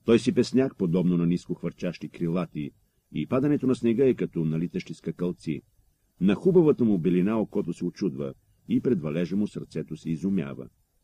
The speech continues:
И като сол разсипва той по земята скреж,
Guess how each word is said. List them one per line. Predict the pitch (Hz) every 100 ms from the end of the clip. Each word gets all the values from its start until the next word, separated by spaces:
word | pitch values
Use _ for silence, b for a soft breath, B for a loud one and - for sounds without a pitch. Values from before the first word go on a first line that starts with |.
| _ _
И | -
като | - 82
сол | 82 123 135 135
разсипва | 120 131 - 107
той | 113 104
по | 90
земята | 80 90 87 82
скреж, | - - 87 82 -